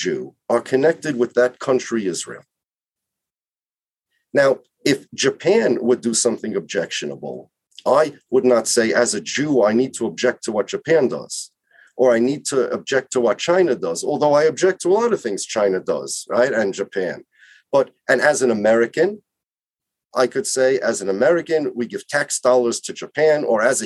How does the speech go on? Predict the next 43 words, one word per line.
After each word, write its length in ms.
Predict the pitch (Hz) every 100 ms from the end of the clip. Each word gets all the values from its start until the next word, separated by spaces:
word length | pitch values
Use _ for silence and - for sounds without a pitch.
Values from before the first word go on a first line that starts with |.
| -
human 280 | 131 107 95
being, 400 | 160 196 180 165
I, 200 | 117 117
I 160 | 117 120
wanna, 420 | 113 117 113 95 _ _ -
uh, 200 | 92 92 - _
throw 220 | 120 123 117
in 60 |
my 160 | 107 95
voice 360 | 120 127 117
here." 260 | - 92 - _ _ -
But 140 | 151 127 139
as 120 | -
a 80 | 87
Jew, 640 | - 127 226 185 80 - _
for 220 | - 131 117
a 80 |
Jew 240 | - 202 247
to 140 | - -
say, 440 | - 131 110 87 -
"I 160 | 160
object 600 | 196 117 - 143 143 - -
to, 140 | 123
I 180 | 113 147
need, 480 | 127 156 208 123 80 -
I 60 |
feel 260 | 98 - 127
an 80 | 123
obligation 640 | 120 110 131 165 160 131 -
to 120 | 117
object 380 | 82 143 147 -
to 80 |
what 180 | 123 107
Israel 380 | 147 127 131 117
does 420 | 90 131 113 90 _ _ _
because 380 | 113 - 147 135
I'm 160 | 127 113
a 40 |
Jew," 460 | 98 156 165 131 - _ _ _ -
nested 600 | 107 180 190 - 107 -
inside 480 | 170 196 - 143 131
that 160 | 123 110
idea 560 | 95 73 117 107 85